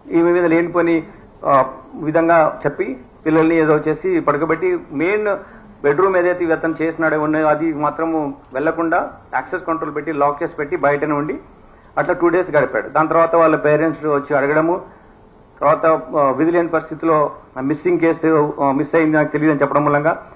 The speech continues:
వాళ్ళ మదర్ వచ్చి మనకు కంప్లైంట్ చేయడం, ఆ కంప్లైంట్ ద్వారా మనం ఇన్వెస్టిగేట్ చేయడం మొదలుపెట్టాం.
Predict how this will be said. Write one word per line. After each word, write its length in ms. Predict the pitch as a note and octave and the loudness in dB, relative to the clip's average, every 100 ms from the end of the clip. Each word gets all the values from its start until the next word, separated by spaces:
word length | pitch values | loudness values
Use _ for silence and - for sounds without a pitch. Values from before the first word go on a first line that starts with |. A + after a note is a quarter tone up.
| - - - - | -20 -20 -20 -2
వాళ్ళ 180 | C3+ C#3 | 2 4
మదర్ 260 | C#3 D#3+ | 4 4
వచ్చి 200 | D#3+ D#3+ | 2 0
మనకు 180 | D3+ C3+ | -4 -2
కంప్లైంట్ 400 | C#3 C#3 D#3+ D#3 | -4 -4 -6 -4
చేయడం, 260 | D3 E3 A3+ - - - - | -2 -4 -8 -20 -20 -20 -14
ఆ 20 | |
కంప్లైంట్ 480 | C3 D3+ E3 F3 E3+ | -6 -4 -2 -2 -2
ద్వారా 420 | C#3 D3 D#3 D#3+ - | 0 2 4 2 0
మనం 200 | D3 C#3 | -2 0
ఇన్వెస్టిగేట్ 460 | D3 E3+ - D#3 | 0 -2 -2 -2
చేయడం 200 | D#3 D3+ | 0 0
మొదలుపెట్టాం. 440 | C#3+ C3+ A#2 A#2 | 0 0 -2 -4